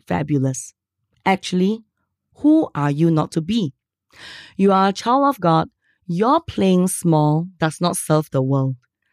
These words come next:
There is nothing enlightened about shrinking so that other people won't feel insecure around you. We are all meant to shine as children do.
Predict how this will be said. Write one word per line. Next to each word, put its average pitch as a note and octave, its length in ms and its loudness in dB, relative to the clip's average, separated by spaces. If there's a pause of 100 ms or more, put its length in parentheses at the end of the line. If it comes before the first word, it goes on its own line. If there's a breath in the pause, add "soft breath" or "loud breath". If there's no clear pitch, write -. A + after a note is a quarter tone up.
(120)
There F3+ 180 2
is F#3 200 -4
nothing G#3+ 560 0
enlightened D#3+ 760 0
about D3 260 -2
shrinking A#3+ 640 0 (480 loud breath)
so G#4 340 -4
that - 220 0
other A#3 280 2
people G3+ 480 0
won't F#3+ 280 -2
feel G#3 280 -2
insecure D#3+ 760 -2
around C#3+ 520 0
you. C3 180 -2 (680 loud breath)
We E3+ 100 2
are E3+ 140 2
all G3 220 2
meant F#3+ 480 0
to D#3+ 100 -8
shine F3+ 560 -2 (160)
as E3 220 -2
children F#3 560 0
do. C#3+ 280 -2